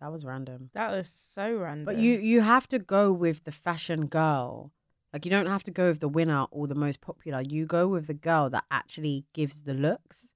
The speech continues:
Speaker 2: That people are gonna buy.
Speaker 1: 'Cause people are gonna buy it because they like what they wear and they follow them for
Speaker 2: But I
Speaker 1: fashion.
Speaker 2: feel like all the Miss Pap collabs have always been a bit trash. Like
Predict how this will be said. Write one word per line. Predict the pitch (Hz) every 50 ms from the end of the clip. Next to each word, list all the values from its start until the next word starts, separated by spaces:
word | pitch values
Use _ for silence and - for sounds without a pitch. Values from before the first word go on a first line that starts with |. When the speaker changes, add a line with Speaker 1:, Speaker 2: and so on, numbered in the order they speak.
| _ _ _ _ _ _ _
Speaker 2:
That | - - 202 -
people | 190 180 175 185
are | 180
gonna | 180 180 175
buy. | 165 - 180 196 196 180
Speaker 1:
'Cause | 175 165
people | - 208 208 185 190 185
are |
gonna | 170 180 170
buy | 156 - 165 170 185 196 190
it | 170 135 -
because | 135 - 143
they | 147 151 147
like | 151 151 - - -
what | - -
they | 151 151
wear | 147 151 156 156 147
and | 139 127
they | 135 135
follow | - _ - 147 139 135
them | 127 135 135 139 131
for | - 147 135 127 -
Speaker 2:
But | -
I | 165
Speaker 1:
fashion. | - 254 - - 294
Speaker 2:
feel | 302 294
like | 302 302 285 - -
all | - 247 254 262
the | 254 269
Miss | 247 247 240 226 -
Pap | - - 214 208 - - _
collabs | - 196 196 196 185 185 _ _
have | 190 190 185 180
always | - 196 190 190 196 190 190 185
been | - - 202 190 175 175 -
a | - 160
bit | - - 175 160 -
trash. | _ - - 190 180 165 - 180 170 _ _ - - -
Like | 190 185 180 - -